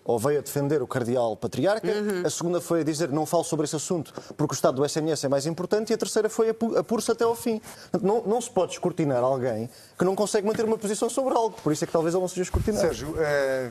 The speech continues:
Speaker 3: partilhas desta ideia? Marcelo, eh, é o tal catavento que um dia Passos Coelho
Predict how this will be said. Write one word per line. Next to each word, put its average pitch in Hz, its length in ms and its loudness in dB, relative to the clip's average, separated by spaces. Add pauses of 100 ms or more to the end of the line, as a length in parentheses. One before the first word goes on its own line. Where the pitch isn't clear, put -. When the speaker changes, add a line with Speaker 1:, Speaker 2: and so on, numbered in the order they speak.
(120)
Speaker 3:
partilhas 147 440 -2
desta 143 200 -2
ideia? 135 360 0
Marcelo, 131 720 -2 (460)
eh, 131 140 0
é 127 60 2
o 120 280 -2
tal 131 200 4
catavento 131 500 -2
que - 100 -10
um 131 100 0
dia 123 200 0
Passos 123 240 0
Coelho 113 300 -4